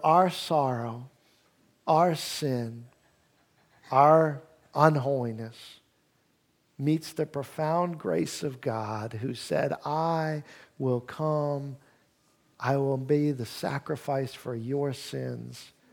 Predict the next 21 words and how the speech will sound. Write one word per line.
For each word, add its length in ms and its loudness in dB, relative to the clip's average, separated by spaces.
that 120 2
allows 580 -2
us 540 -4
to 180 -8
experience 960 -12
joy 640 -10
because 320 -6
of 140 -10
what 200 -8
God 460 -4
has 360 -10
done. 360 -10
If 200 4
you're 180 6
here 440 8
and 380 4
you've 480 4
got 300 6
sorrow 600 4
and 200 -2
pain 600 0